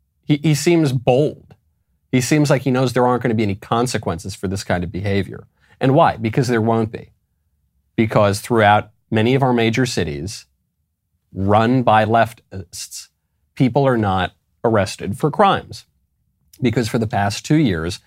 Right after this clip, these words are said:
the left has run on defunding the police and abolishing police departments and installing far-left D As that just won't prosecute people for crime. And then during covid, they emptied out the jails.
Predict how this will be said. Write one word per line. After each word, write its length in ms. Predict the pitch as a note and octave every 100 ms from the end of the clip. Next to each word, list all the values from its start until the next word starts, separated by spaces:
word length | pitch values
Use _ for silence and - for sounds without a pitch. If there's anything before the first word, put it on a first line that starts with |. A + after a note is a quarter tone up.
| _
the 80 | -
left 240 | G#2+ A2 -
has 160 | A2+
run 180 | A2 G2
on 140 | F#2
defunding 480 | E2+ F#2 - A2+ A#2
the 80 | B2+
police 480 | B2+ A2+ D2 F2+ - _ _ _
and 160 | G#2 F2
abolishing 500 | F2 F#2+ A2 C3+ B2+
police 260 | A2 F2
departments 520 | - - E2+ D2 G2+ - - -
and 160 | G#2+
installing 500 | F#2 F#2+ A2 F#2+ F#2
far-left 500 | F2+ - F#2+ A2+ B2+
D 220 | C3+ C3+ F2+
As 240 | F2+ G2+
that 80 | F2+
just 180 | G#2+ -
won't 220 | F#2 G#2
prosecute 480 | G#2+ G#2 A2 B2 A#2
people 220 | A#2 B2+
for 120 | D3+
crime. 320 | C#3+ F#2+ F2 - - -
And 120 | G#2
then 160 | G2+
during 280 | G2+ G2 A#2
covid, 360 | B2+ A2+ G#2 A#2+
they 120 | F2
emptied 360 | D2+ F#2 B2 A#2+
out 160 | B2
the 60 | D3
jails. 520 | C3+ D#2+ D2+ G2+ A#2+